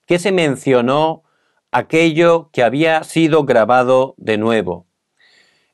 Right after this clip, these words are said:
Y la lectura bíblica la encontramos en el libro del Deuteronomio,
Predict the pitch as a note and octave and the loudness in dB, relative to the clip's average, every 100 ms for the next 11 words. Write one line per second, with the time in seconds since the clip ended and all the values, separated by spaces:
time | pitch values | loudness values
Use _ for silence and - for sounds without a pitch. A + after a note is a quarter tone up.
0 | - F3+ G3 F3 A#2+ F#3 F#3+ F3+ F3+ F3 | -4 0 0 0 -2 0 2 4 2 2
1 | F3+ F3 E3 C3+ A#2+ A#2 A#2 D#3+ D#3+ C#3+ | 0 0 -2 -2 -2 -4 -2 -2 0 -2
2 | D3 D3+ - A2+ A2+ A2 C#3 D3 D3 C#3+ | -2 -6 -10 -4 -2 -2 -2 0 2 2
3 | C3 B2 A2 A2+ G#2 G#2 C3 D3 B2+ C3 | 2 0 -2 -2 -2 0 -2 0 0 -2
4 | D#3 | -4